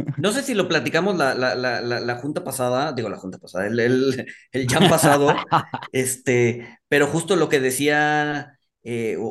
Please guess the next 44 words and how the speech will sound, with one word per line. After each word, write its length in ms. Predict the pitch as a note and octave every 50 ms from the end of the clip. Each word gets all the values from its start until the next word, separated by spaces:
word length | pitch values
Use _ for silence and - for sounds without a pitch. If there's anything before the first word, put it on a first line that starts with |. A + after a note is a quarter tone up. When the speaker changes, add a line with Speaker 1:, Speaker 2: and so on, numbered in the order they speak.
| - B2 B2
Speaker 1:
o 40 | A#2+
vari-, 240 | B2+ C3 C3 C#3 A#2+
o, 80 | B2+ B2
o 160 | A#2+ - B2
algo 260 | C3 C3+ C#3 D3+ D#3
de 100 | C3 B2+ A#2
teorías 460 | - B2+ A#2 A2+ A#2 B2+ C3 C3 C3
que, 300 | - B2 A#2+ A#2 A2+ A#2
que, 280 | - A#2 A2 G#2 G#2+
que 80 | - B2
he 20 | A#2+
visto 280 | B2 A#2+ A#2+ - B2+
respecto 340 | B2+ - - - A#2 A#2+ - B2
a 20 |
eso 100 | A#2 B2
es 100 | B2 B2
que 280 | - B2+ A#2+ A#2+ A#2+ - - - _ _
querían 380 | - C3+ C#3+ D3 D#3 D#3+ D#3+ D3
dar 180 | C#3+ C#3 D3
un, 640 | D3 D3 D3 C#3+ C#3 C#3 C#3 C3+ C3+ C3+ C3 B2+ B2+
un, 1000 | B2+ B2+ B2+ B2+ C3 C3 B2+ B2+ B2 A#2 A#2 A#2 A2+ G#2+ G#2 G2 G2 - - _ _ _ _ _ _ _ _ _ _ _ _ _
pues, 140 | _ - -
un 140 | F3+ E3+ F3+
comunicado 760 | F3+ F#3+ E3 D#3 D3 C3 B2 C3 D3 C#3+ C#3+ D3 C#3+ C#3+ -
unánime, 800 | - C3+ C3 C3+ C3+ C3+ C3+ C#3 C3+ B2+ A2+ G2+ F#2 - - - _ _ _ _ _
¿no? 320 | G#2+ A#2+ D3 F3 - - - - - - -
Entonces, 560 | _ - D#3+ D3+ E3+ D#3 C#3+ - - - - -
si 160 | - - D#3+
subían 280 | D3+ E3 D#3 G3 G#3 A3
la 140 | A3 G#3 G#3
tasa, 240 | F3 E3+ E3 F#3+ F#3+
no 100 | F3+ D#3
iban 200 | D#3 E3 D#3+ D#3
a 80 | C#3+ A#2+
poder 220 | B2+ C3 C3+ C3
dar 120 | C3+ C#3
un 60 | C#3 C3+
comunicado 520 | C3+ C3 A#2+ B2+ A2+ A2+ A2+ B2 B2+ C3
unánime 320 | C3 B2+ B2 B2 C3 C#3
porque 180 | A#2 B2 A#2 A#2
había 100 | A2+ A#2
dos 100 | C3 C3
personas 360 | B2+ B2 A#2 B2 B2 B2+ B2 B2
que 180 | - A#2 A#2+